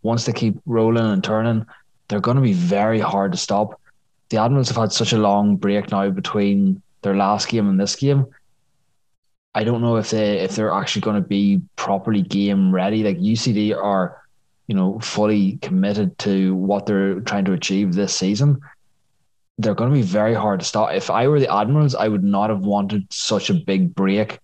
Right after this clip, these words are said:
going into this game. It's gonna be very hard for them to, like, hit the ground running. You know, it's up in Dublin, so that's a, a two and a half to three hour bus journey. It's,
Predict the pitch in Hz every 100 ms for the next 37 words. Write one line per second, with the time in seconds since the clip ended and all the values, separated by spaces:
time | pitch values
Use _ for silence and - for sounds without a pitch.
0 | - 98 98 92 92 - 95 - 95 98
1 | 101 - - _ _ _ 98 - 110 107
2 | 104 87 98 104 107 - 98 98 95 -
3 | 95 92 92 104 95 - 98 - 101 101
4 | 98 95 98 101 101 _ _ _ _ _
5 | _ _ _ - 101 101 92 - 107 -
6 | 110 110 107 101 98 107 107 104 101 -
7 | 98 98 - 104 95 92 - - - -
8 | 104 101 92 101 98 98 - - 107 101
9 | 98 98 82 98 95 - 110 110 107 -
10 | _ _ _ _ _ _ - 110 -